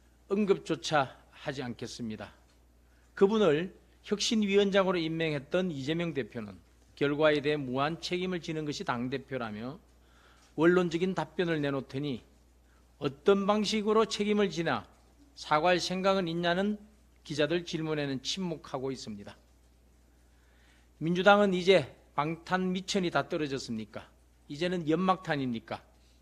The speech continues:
민주당 비리를 안 보이게 하려고 연막탄으로 쓰려고 하는 것입니까? 전당대 돈봉투에서는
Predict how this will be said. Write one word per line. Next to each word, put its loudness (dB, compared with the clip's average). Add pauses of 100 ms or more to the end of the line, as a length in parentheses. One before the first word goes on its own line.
(640)
민주당 2
비리를 2
안 -2
보이게 6
하려고 2
연막탄으로 -2
쓰려고 -2
하는 -2
것입니까? -10 (1120)
전당대 2
돈봉투에서는 0